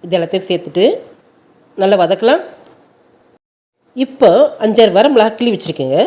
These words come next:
அதையும் சேர்த்துக்கலாம். நல்லா வதக்கலாம். ஒரு தக்காளியை பொடிசா நறுக்கி வச்சுருக்கேங்க, அதையும் சேர்த்துக்கலாம். அதையும் சேர்த்துட்டு நல்லா வதக்குங்க. இதெல்லாம் ஒன்றா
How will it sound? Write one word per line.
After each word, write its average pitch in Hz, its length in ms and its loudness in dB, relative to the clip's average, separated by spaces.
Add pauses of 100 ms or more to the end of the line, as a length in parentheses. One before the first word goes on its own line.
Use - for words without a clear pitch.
(340)
அதையும் 208 240 -2
சேர்த்துக்கலாம். 208 420 -2 (2000)
நல்லா 185 200 0
வதக்கலாம். 208 400 -2 (1600)
ஒரு 226 80 4 (140)
தக்காளியை 220 440 0 (220)
பொடிசா 269 340 0
நறுக்கி 170 200 -2
வச்சுருக்கேங்க, 147 360 -6 (260)
அதையும் 208 240 0
சேர்த்துக்கலாம். 180 440 0 (1700)
அதையும் 277 260 -2
சேர்த்துட்டு 156 340 -4 (400)
நல்லா 202 220 2
வதக்குங்க. 220 400 2 (1600)
இதெல்லாம் 202 360 2
ஒன்றா 233 160 2